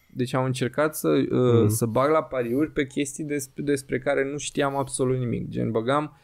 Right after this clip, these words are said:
Speaker 2: Și au mers alea.
Speaker 1: fotbal, Coreea, Liga a doua, meciuri la zece dimineața, meciuri care nu existau niciunde la T V, nu știa nimeni de ce
Speaker 2: Mhm.
Speaker 1: jucător joacă.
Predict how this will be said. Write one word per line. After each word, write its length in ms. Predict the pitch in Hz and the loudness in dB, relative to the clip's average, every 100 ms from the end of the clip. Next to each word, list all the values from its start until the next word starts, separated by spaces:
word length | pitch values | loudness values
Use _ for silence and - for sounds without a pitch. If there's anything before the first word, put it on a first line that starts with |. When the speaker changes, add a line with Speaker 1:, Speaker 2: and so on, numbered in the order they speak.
| _ _ | _ _
Speaker 2:
Și 140 | - | -2
au 60 | 120 | 2
mers 220 | 127 120 | 2 0
alea. 160 | 107 104 | -4 -6
Speaker 1:
fotbal, 960 | - - 143 143 127 123 131 139 143 156 - | -8 0 0 0 0 2 4 4 2 0 -6
Coreea, 720 | - 147 127 123 139 147 143 135 | -6 2 4 4 4 4 4 2
Liga 440 | 131 143 135 135 | 0 -2 0 2
a 60 | 131 | 2
doua, 720 | 120 123 120 113 110 - 120 _ _ - 127 | 2 2 2 2 -4 -8 -20 _ _ -12 -8
meciuri 500 | 127 120 135 131 135 | -2 2 2 0 -2
la 140 | 123 120 | 0 2
zece 380 | 117 135 131 120 | 2 0 0 -2
dimineața, 720 | 117 120 120 113 98 - 117 | -2 0 0 0 -2 -4 -2
meciuri 460 | 110 127 127 131 | 0 0 0 -2
care 260 | - 123 120 | 2 2 2
nu 240 | 123 131 | 0 0
existau 640 | 131 117 113 - - 123 120 | 0 0 -4 -4 0 2 2
niciunde 480 | 127 127 135 117 | -2 -2 -2 0
la 160 | 110 110 | 2 0
T 140 | - | 0
V, 180 | 110 101 123 131 | -4 0 2 2
nu 420 | 117 117 117 107 107 110 | 0 -4 -8 -10 -12 -12
știa 360 | - - 123 | -14 -4 -2
nimeni 440 | 120 127 123 110 110 | 0 0 0 0 0
de 240 | 113 110 104 - 107 104 | 0 0 -4 -10 -16 -12
ce 260 | - 127 | -2 0
Speaker 2:
Mhm. 80 | 113 | 2
Speaker 1:
jucător 540 | 110 107 117 143 123 | 4 4 2 2 0
joacă. 420 | 107 131 131 117 | 2 2 2 -4